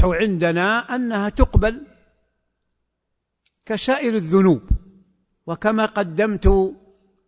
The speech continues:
من الأجلين. نعم.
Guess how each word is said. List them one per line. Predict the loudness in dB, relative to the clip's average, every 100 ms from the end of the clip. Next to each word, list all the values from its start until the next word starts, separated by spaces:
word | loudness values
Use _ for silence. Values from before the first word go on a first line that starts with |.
| _ _ _ _ -4
من | -2
الأجلين. | -2 -2 0 0 0 -2 -8 _ _ _ _ _ _ _ _ _ _ _ _ _ _ _ _ _ -6
نعم. | -4 -4 -8